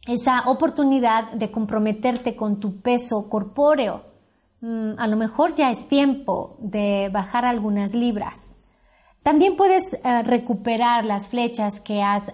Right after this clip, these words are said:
rechazado con tu capacitación académica, tomando algún curso, actualizándote. También esto es parte de tu responsabilidad para disfrutar más de tu profesión o de la actividad laboral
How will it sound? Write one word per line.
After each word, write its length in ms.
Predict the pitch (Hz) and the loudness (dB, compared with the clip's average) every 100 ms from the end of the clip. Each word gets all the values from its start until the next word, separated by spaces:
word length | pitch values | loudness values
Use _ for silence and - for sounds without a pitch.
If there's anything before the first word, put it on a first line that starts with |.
| - | -10
rechazado 1080 | 214 226 262 269 202 185 - 247 233 202 208 - - - - _ | -6 0 0 0 -4 -2 0 2 0 -2 -6 -16 -20 -20 -20 _
con 760 | - 247 254 254 254 - - - | 2 4 4 2 0 -4 -14 -6
tu 440 | 262 247 254 254 254 | -2 0 0 -2 -2
capacitación 760 | 247 240 240 226 214 220 208 | -2 -2 -2 -2 -2 -2 -4
académica, 680 | 196 196 180 180 175 - - _ _ _ _ _ - | -4 -4 -6 -8 -10 -14 -14 _ _ _ _ _ -2
tomando 460 | 240 233 233 220 | 2 2 2 2
algún 320 | 196 190 190 | 0 0 -2
curso, 720 | 190 262 269 233 - 208 196 - | 0 0 0 0 0 0 -2 -4
actualizándote. 1400 | 196 - 190 180 180 - 254 254 226 220 220 214 208 - _ _ - | -6 -4 -4 -2 -2 0 2 0 0 -2 -4 -8 -8 -12 _ _ -2
También 380 | 233 247 311 311 | 2 4 4 2
esto 380 | 349 - 226 | 0 0 -2
es 120 | 214 - | -2 0
parte 360 | 254 254 262 | 0 0 -2
de 100 | 247 | -2
tu 120 | 247 | -4
responsabilidad 920 | 233 220 - 220 233 220 220 220 220 214 | -6 -6 -6 -4 -2 -2 -2 0 0 0
para 200 | 208 202 | -2 -2
disfrutar 580 | 202 - 208 214 226 | -4 -6 -6 -2 -2
más 320 | 220 233 240 247 | -2 -2 -2 -4
de 100 | 202 | -6
tu 160 | 208 | -6
profesión 600 | 220 214 269 - 254 247 - - - - | -6 -4 -4 -2 -2 -2 -8 -18 -20 -6
o 100 | 254 | 0
de 120 | 247 | 2
la 100 | 233 | 2
actividad 540 | 226 262 233 233 247 | -2 -4 -2 0 2
laboral 600 | 254 254 226 208 196 202 | 2 2 2 2 2 0